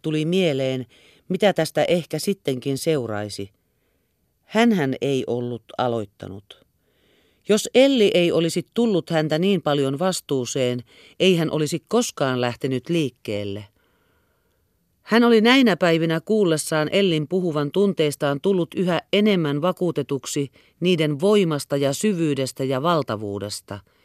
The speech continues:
Vaikka ne eivät olleet päässeetkään purkaumaan, vaikka ne ilmenivät vain sanoissa, kasvon piirteissä ja katseissa, niin ne kuitenkin ja ehkä juuri sen tähden,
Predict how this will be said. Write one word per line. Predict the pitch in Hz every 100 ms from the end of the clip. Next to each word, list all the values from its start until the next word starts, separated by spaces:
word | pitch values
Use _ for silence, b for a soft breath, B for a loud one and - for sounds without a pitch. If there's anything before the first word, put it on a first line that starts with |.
| _ _ _ _ _ _ _ _ _ _ _ -
Vaikka | 240 247 196
ne | 185
eivät | 202 190 190
olleet | 190 190 180 -
päässeetkään | 220 233 - 175 151 165 156 151
purkaumaan, | 226 233 - 143 131 127 127 117 123 b b b b
vaikka | 175 214 - 175
ne | 170
ilmenivät | 214 214 180 156 151 139
vain | 160 160
sanoissa, | 151 196 196 160 143 -
kasvon | 135 175 185 156 143
piirteissä | 147 185 160 - 139 -
ja | 143 143
katseissa, | 202 202 - 131 120 - - 117 b b b b b
niin | 160
ne | 160
kuitenkin | 151 214 226 160 143 135 139 139 139
ja | 139 135 _ _ _ _ _ _ _ _
ehkä | 180 185 165
juuri | 160 151 156
sen | - 196 170
tähden, | 147 143 139 139 131